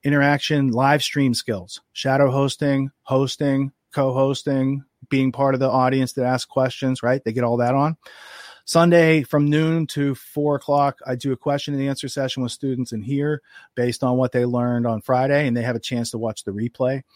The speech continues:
And then, uh, during the week, we have integration exercises. So I teach you chunks of skills that add up to a stack of skills. And we start that in week three, and it continues through the end of the course.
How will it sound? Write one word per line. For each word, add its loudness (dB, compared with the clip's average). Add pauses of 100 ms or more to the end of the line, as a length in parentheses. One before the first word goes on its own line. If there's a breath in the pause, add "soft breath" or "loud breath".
(320 soft breath)
And 2
then, 4
uh, 0
during 2
the 4
week, 4 (140)
we 0
have 2
integration 0
exercises. -4 (220)
So 2
I -2
teach -2
you -2
chunks -2
of -2
skills 0
that -4
add 0
up -2
to -2
a -2
stack 0
of 0
skills. -4 (440 loud breath)
And -2
we 2
start 2
that 6
in 0
week 0
three, -2
and -6
it -6
continues -2
through -6
the 0
end 0
of -6
the -2
course. -4